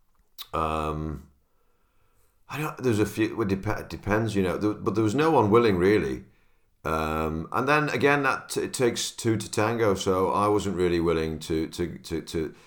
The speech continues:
to, um, beg for someone to give me, although I did ask, I did ask, you know, and, and you shouldn't need to do that because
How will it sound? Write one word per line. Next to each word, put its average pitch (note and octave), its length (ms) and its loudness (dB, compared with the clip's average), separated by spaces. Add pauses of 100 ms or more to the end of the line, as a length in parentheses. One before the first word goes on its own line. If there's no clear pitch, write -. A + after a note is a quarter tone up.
(220)
to, - 340 -4 (120)
um, C#2+ 440 -6 (480)
beg G2 460 0
for E2+ 300 -4
someone E2+ 500 -2
to D#2+ 120 -6
give D#2+ 200 -2
me, D#2 320 -4 (240)
although F3+ 220 4
I F#3 40 4
did F#3+ 160 4
ask, F#3+ 380 0
I - 60 -10
did F3 160 0
ask, E3+ 280 -4
you E3 100 -6
know, A#2+ 180 0
and, G#2+ 120 -2
and A2 180 -4
you B2 100 -2
shouldn't B2 260 -2
need A2 120 2
to F#2+ 60 -6
do A#2+ 160 4
that B2 200 2
because G#2 340 2